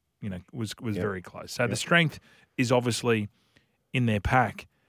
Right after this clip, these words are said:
Speaker 1: It's been their defense. You know, their, their games they get th-, be thirty-two thirty.
Speaker 2: Yeah.
Speaker 1: Their try scoring ability is very good. So I'm hoping that Des can just get their mental toughness a little bit better.
Speaker 2: If,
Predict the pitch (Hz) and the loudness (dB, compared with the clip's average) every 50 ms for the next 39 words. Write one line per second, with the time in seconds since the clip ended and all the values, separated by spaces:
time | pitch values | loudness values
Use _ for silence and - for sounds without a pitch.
0 | _ _ _ _ _ - - - - - 143 139 127 107 92 - - - - 117 | _ _ _ _ _ -16 -16 -12 -6 -2 -2 -2 -2 -2 -6 -8 -12 -10 -6 -6
1 | 113 107 104 - - - - 131 120 120 123 120 127 139 127 120 113 107 110 110 | -6 -6 -6 -8 -12 -10 -8 -6 -4 -2 -2 -2 -2 -2 -2 -2 -2 -2 -2 -2
2 | 113 113 107 107 101 101 107 101 _ _ - 131 127 - - 113 104 - - 117 | -2 -2 -2 -2 -2 -4 -4 -6 _ _ -4 -2 -2 0 0 0 0 0 -2 -2
3 | 104 104 - - 113 95 95 92 92 90 90 92 90 - _ _ _ _ _ - | -2 -4 -4 -4 -4 0 0 2 2 0 0 -2 -6 -10 _ _ _ _ _ 0
4 | 143 143 139 _ - - 139 151 175 190 170 - - 123 113 107 101 98 98 110 | 0 0 0 _ -2 2 4 6 6 4 4 2 2 2 2 2 2 2 2 0
5 | 104 104 98 98 95 92 87 - - - - _ _ _ _ _ _ _ _ - | 0 0 -2 -4 -6 -10 -10 -10 -12 -12 -12 _ _ _ _ _ _ _ _ 2
6 | 123 139 147 135 98 92 85 - _ _ _ _ _ _ _ _ _ _ - - | 4 4 4 4 2 -2 -8 -10 _ _ _ _ _ _ _ _ _ _ -4 -2
7 | 131 127 131 131 113 131 170 190 190 165 131 113 104 101 - 135 131 123 - - | 0 0 0 2 4 6 6 6 6 6 4 2 2 2 4 4 4 4 2 0
8 | - 120 113 110 120 110 - - - _ _ _ _ _ _ _ _ _ _ _ | -2 -2 -2 -2 -2 -4 -4 -8 -12 _ _ _ _ _ _ _ _ _ _ _
9 | _ _ _ _ _ _ _ _ _ _ - 139 127 - - - 117 117 113 113 | _ _ _ _ _ _ _ _ _ _ -2 -2 -2 0 0 2 4 4 6 4
10 | 110 107 110 117 127 123 - 113 - - - - 131 - - 117 110 - - 117 | 4 4 4 2 2 2 0 -2 -4 -2 0 0 0 0 0 -2 -2 -2 -2 -2
11 | 113 110 104 104 101 - 101 92 90 92 - - _ _ _ - 135 170 180 - | -2 0 0 -2 -2 -2 -2 -4 -4 -6 -12 -16 _ _ _ 2 4 4 4 2
12 | - - - - | -4 -14 -16 -20